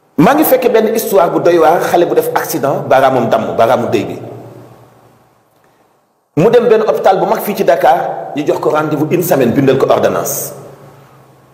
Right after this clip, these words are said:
Mu toog ba ngoon, métit bi sonal ko. Mu dem ci benn clinique, fay xaalis, docteur ba fa nekk, du sax sénégalais, gaawantu. Ni gaaw leen sauver nerf bi gaaw, dugal leen ko bolok, ñu def opération.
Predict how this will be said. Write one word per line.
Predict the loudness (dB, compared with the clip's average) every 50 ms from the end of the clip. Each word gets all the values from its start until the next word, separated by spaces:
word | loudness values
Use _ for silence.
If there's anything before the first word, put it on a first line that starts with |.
| _ _ _ _ _ -2
Mu | 0 0 2 4
toog | 2 4 4 4
ba | 2
ngoon, | 2 2 2 2 0 0 -2 -2
métit | -2 -2 -4
bi | -6 -6 -6 -4
sonal | -2 -2 0 0 -2 -4 -4
ko. | -8 -8 -10 -10 -12 -14 -16 -16 -18 -18 -20 -20 -20 -20 -20 -20 -20 -20 -8 -4
Mu | 0 2
dem | 2 2 2 2
ci | 2
benn | 2 4 4 2 2
clinique, | 0 0 0 0 2 0 -2 -2 -4 -6 -2
fay | 0 0 0
xaalis, | 0 0 0 0 0 0 0 -2 -4 -10 -10 -12 -14 -14 -16 -18 -20 -20 -20 -20 -20 -20 -20 -16 -14
docteur | -12 -6 -2 -2 0 2 2 2 2
ba | 4 2
fa | 2 2 2
nekk, | 0 0 -2 -4 -8 -10 -8 -6
du | -4 0
sax | 0 0 0 0
sénégalais, | 0 0 0 0 0 -2 -2 -4 -4 0
gaawantu. | 2 4 4 4 4 2 0 -2 -4 -4 -6 -8 -12 -14 -14 -16 -18 -20 -20 -20 -20 -20 -20 -20 -20 -20 _ _ _ _ _ _ _ -2
Ni | -2
gaaw | 2 4 4 4 4
leen | 4 2 2
sauver | 2 2 2 2 4 2
nerf | 2 2 0 0 0 0 -2
bi | -2
gaaw, | 0 0 0 0 0 -4 -6 -6 -4
dugal | -2 0 2 2
leen | 2 2 2
ko | 2 2
bolok, | 2 2 2 0 0
ñu | 0
def | -2 -2 0
opération. | 0 0 0 2 0 0 -2 -2 -6 -10